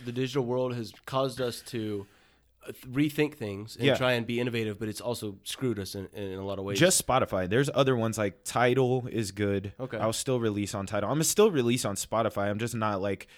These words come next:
Speaker 2: super excited about
Speaker 1: Yeah, I got you.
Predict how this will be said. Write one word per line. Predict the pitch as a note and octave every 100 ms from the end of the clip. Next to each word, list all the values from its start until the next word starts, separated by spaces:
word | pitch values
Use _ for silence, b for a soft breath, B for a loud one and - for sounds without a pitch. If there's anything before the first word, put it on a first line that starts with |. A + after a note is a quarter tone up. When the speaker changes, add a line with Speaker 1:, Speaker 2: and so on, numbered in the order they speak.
| B
Speaker 2:
super | _ - - C3 A2+ A#2 G#2+ G#2 -
excited | G#2 - - G#2 G#2 F#2+
about | F#2 F#2 F2+ -
Speaker 1:
Yeah, | A#2 G#2+
I |
got | G2 F#2
you. | F2